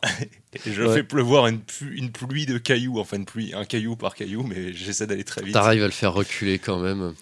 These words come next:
Speaker 1: Ouais.
Speaker 2: Euh, t'as, t'as, t'as à peine le, t'as tout juste le temps, euh, de distinguer la tête d'Eddie détachée de son corps, euh, derrière lui,
Speaker 1: Je
Speaker 2: sur
Speaker 1: vais
Speaker 2: le plan de
Speaker 1: vomir.
Speaker 2: travail.
Speaker 1: Oh putain.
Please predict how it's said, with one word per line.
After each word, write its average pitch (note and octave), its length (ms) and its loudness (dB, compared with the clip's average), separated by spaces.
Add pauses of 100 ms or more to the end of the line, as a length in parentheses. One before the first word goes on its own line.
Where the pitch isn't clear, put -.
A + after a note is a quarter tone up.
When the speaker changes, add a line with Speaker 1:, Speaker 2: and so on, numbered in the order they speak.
(140)
Speaker 1:
Ouais. G2+ 220 0 (240)
Speaker 2:
Euh, F#2+ 180 2
t'as, G2+ 280 4
t'as, F#2+ 380 4
t'as G2 140 2
à A2 180 2
peine A#2 260 2
le, G#2+ 100 2
t'as G#2 140 2
tout A2+ 160 -2
juste A#2+ 260 -4
le G#2+ 120 0
temps, A2+ 360 4
euh, F#2+ 220 4
de F#2+ 240 -2
distinguer G2+ 720 0
la F#2 180 2
tête - 440 0
d'Eddie G2 480 -2
détachée F#2+ 420 -4
de F#2 60 -6
son F2+ 160 -8
corps, F2+ 500 0
euh, E2 240 -4
derrière E2+ 460 -2
lui, F2+ 240 -4
Speaker 1:
Je E2+ 60 -6
Speaker 2:
sur - 180 -4
Speaker 1:
vais G2 60 -2
Speaker 2:
le F2+ 40 -6
plan F#2+ 120 -2
de F#2 80 -4
Speaker 1:
vomir. F#2 160 -2
Speaker 2:
travail. D#2+ 320 -4 (1300)
Speaker 1:
Oh - 100 -18 (180)
putain. - 420 -20